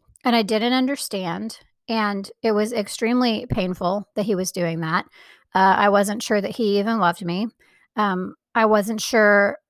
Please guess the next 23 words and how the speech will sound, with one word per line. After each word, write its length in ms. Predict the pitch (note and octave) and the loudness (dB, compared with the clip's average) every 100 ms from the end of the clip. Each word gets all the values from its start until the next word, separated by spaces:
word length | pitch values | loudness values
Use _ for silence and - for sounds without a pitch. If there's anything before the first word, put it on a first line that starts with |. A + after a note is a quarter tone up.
| _ _ - | _ _ -4
if 160 | A3 - | 0 2
I 120 | G#3+ | 2
even 360 | A#3 G3 F3+ | 2 0 -2
knew 140 | F#3+ A#3+ | 0 0
him, 340 | G#3+ F#3 A3 - | 0 -2 -4 -6
because 300 | B3 A#3 A3+ | -6 -4 -2
the 80 | G#3+ | -2
person 400 | - A3 - G#3+ | 0 0 0 -2
that 140 | G#3 G#3 | 0 0
I 140 | F#3+ | 0
thought 260 | - A3 B3 | 2 4 4
I 140 | G3+ | 2
knew 400 | F#3+ F#3 F#3 G#3 - | -2 -2 -2 -4 -4
would 140 | G#3+ | -2
have 160 | G3+ G3+ | 0 0
never 640 | G3+ G3+ A#3+ A#3+ F3+ G#3+ - _ - | 2 2 2 -2 -6 -10 -14 _ -4
chosen 340 | A#3+ G#3 G#3 | -2 0 -2
alcohol 600 | - G3 G#3+ G#3 F3+ F3+ | -6 -4 -6 -2 -2 0
over 200 | G3+ G3+ | -2 -2
me 400 | G3 F#3 F3 G3+ - _ | -4 -6 -6 -8 -10 _
or 300 | A3 F#3+ G3 _ _ _ | 0 0 -2 _ _ _
our 160 | G#3 G3 | -2 -2
kids 560 | - F3+ F#3 A3+ - | -4 -4 -4 -6 -10